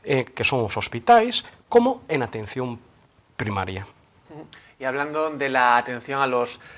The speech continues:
Speaker 2: a los pacientes, hay un tema también, eh, que preocupa, ¿no? Eh, a las diferentes plataformas, como son las listas de, de espera, ¿no? Bueno, ¿cómo, cómo has visto, Luis, la evolución de, de este asunto, ¿no? De las listas de espera en los últimos, en los últimos años?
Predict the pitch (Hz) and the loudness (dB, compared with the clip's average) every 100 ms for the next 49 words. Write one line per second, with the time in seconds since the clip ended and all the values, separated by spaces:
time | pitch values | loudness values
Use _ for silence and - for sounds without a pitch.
0 | - - 123 127 - 127 - 143 139 156 | -20 -4 -2 -2 -2 -4 -2 -4 -4 -4
1 | 143 - - 127 143 135 131 131 123 120 | -6 -6 0 0 0 -8 -6 -6 -6 -8
2 | 127 131 131 117 110 104 101 98 - 123 | -6 -8 -6 -6 -4 -6 -8 -10 -14 -14
3 | 113 113 110 156 127 98 104 131 - 110 | -10 -8 -6 -8 -4 -4 -4 -10 -10 -8
4 | 104 107 107 117 - 117 127 - 123 117 | -6 -6 -8 -12 -14 -12 -12 -8 -6 -6
5 | 113 131 123 139 - - - - 143 135 | -6 -8 -2 -2 -4 -18 -20 -12 -10 -8
6 | 156 147 143 139 147 135 127 117 117 117 | -6 -4 -6 -8 -6 -4 -2 -4 -6 -10
7 | 117 - 120 113 131 135 127 123 - 151 | -12 -8 -6 -6 -6 -6 -6 -6 -8 -8
8 | 160 156 - - - - 156 160 151 139 | -4 -6 -6 -18 -20 -10 -4 -4 -4 -8
9 | 143 139 135 123 127 127 - 135 120 113 | -8 -2 0 0 -2 -8 -8 -4 -4 -6
10 | 113 113 113 113 110 113 123 127 135 131 | -10 -4 -2 0 -2 -6 -8 -4 -4 -4
11 | 117 127 127 120 131 139 123 120 127 123 | -8 -6 -6 -8 -10 -12 -14 -12 -8 -8
12 | 120 - 117 113 113 - 123 120 120 120 | -10 -14 -16 -14 -14 -16 -18 -18 -18 -18
13 | 113 110 95 98 | -18 -16 -16 -18